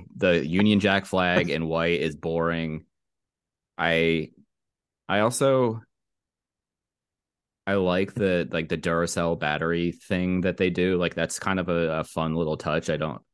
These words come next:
Speaker 2: hate it, but it looks, like, even more out of place on this livery than it does on the normal one for some reason. I don't know. Maybe it's 'cause I was just, like,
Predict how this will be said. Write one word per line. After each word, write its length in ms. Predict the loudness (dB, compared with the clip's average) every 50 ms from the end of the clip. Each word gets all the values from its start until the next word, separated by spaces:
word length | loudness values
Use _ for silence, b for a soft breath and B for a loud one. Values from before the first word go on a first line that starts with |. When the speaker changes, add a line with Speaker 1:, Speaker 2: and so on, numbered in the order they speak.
| _ _ _ -20
Speaker 2:
hate 280 | -12 -8 -4 -2 0 2
it, 240 | 2 0 0 -2 -6 _ _ _ _ _ _ _ _ _ _ _ _ _ _ _ _ _ 2
but 100 | 4 4
it 120 | 6 6
looks, 260 | 6 4 4 4 4 4
like, 160 | 4 4 4
even 300 | 2 2 4 4 4 4
more 320 | 4 4 4 4 4 4
out 180 | 4 4 2 2
of 140 | 0 -2 -4
place 440 | -2 0 2 2 2 0 -2 -4 -6 -6
on 340 | -6 -6 -4 -4 -4 0
this 260 | 0 0 0 0 0 0
livery 420 | 2 2 4 4 4 4 4 4
than 180 | 2 2 0 0
it 180 | -2 -4 -6 _ -4
does 320 | -2 0 0 0 0 -2
on 140 | -2 -4 -2
the 80 | -2 -2
normal 420 | -4 -2 -2 -2 0 0 0 0
one 220 | 0 0 0 -2
for 120 | -2 -4 -4
some 220 | -2 0 0 0
reason. 220 | 0 0 -2 -2 0
I 120 | 0 0
don't 120 | 0 0 -2
know. 100 | -2 -2
Maybe 200 | -2 -2 0 0 0
it's 100 | -2 -2
'cause 140 | -2 -2
I 60 | 0 0
was 100 | -2 -2
just, 140 | -4 -4
like, 160 | -2 -4 -4